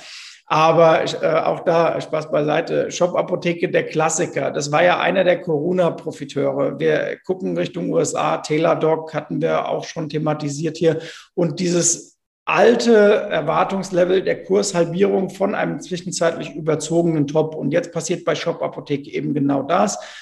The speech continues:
Die Umsatzerwartungen sind nicht so toll, wie man's, äh, vielleicht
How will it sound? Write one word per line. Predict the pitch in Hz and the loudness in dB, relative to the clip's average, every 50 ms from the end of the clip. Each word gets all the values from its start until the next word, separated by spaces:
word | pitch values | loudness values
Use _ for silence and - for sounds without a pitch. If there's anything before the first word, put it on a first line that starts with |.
| - - _ - | -20 -20 _ -4
Die | 165 - | -2 0
Umsatzerwartungen | 196 226 220 202 190 185 185 - - 147 156 160 165 170 175 165 156 147 | 2 2 4 6 6 4 4 2 0 0 2 2 2 2 0 -2 -2 0
sind | 151 156 165 156 | 0 0 0 0
nicht | 160 185 214 202 - - - 156 | 2 2 2 2 0 -4 -6 -4
so | 151 156 180 180 208 208 196 | 2 4 6 6 6 6 4
toll, | 196 - 180 175 185 190 185 185 175 | 2 2 4 6 6 6 6 4 2
wie | 180 | 0
man's, | 170 170 170 165 151 - - | 0 -2 -2 -2 -4 -6 -6
äh, | - - 151 147 143 - | -4 -2 -2 -2 -2 -4
vielleicht | - - 156 156 156 156 160 160 156 - - | -6 -6 -2 0 2 2 2 2 0 -2 -6